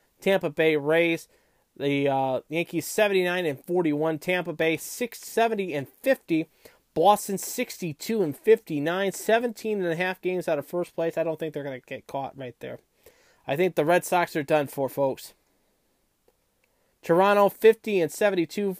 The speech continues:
thirty games out of first place, and Baltimore is thirty-nine and eighty, thirty-nine and a half games out of first place. In the American League West, Houston running away with the division at seventy-seven and forty-one, Oakland sixty-seven and fifty-one, ten games out of first place,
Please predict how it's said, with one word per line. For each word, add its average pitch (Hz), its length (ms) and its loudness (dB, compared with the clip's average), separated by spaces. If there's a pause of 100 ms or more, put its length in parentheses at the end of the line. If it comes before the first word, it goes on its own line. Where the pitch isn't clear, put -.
(180)
thirty 202 300 4
games 185 260 2
out 175 140 2
of 160 80 -6
first 180 260 -4
place, 180 240 -2
and 156 220 -6
Baltimore 170 480 2
is 127 120 -6
thirty-nine 185 560 -2
and 147 160 -4 (140)
eighty, 170 460 -2 (1080)
thirty-nine 185 480 4
and 175 100 0
a 160 40 0
half 160 200 0
games 135 380 -4
out 135 140 -6
of 127 80 -8
first - 440 -10
place. 131 360 -6 (400)
In 175 100 0
the 185 140 4
American 190 460 2
League 175 180 -2
West, 175 320 -2
Houston 185 440 -4
running 165 360 0
away 156 240 2
with 147 140 -4
the 151 80 -6
division 151 300 -4
at 143 140 -4
seventy-seven 160 600 -4
and 139 100 -8
forty-one, 156 640 -2 (340)
Oakland 165 360 0
sixty-seven 160 640 -4
and 135 100 -6
fifty-one, 156 580 -4
ten 190 280 -4
games 160 320 -4
out 135 140 -2
of - 100 -10
first 151 300 -6
place, 147 260 -6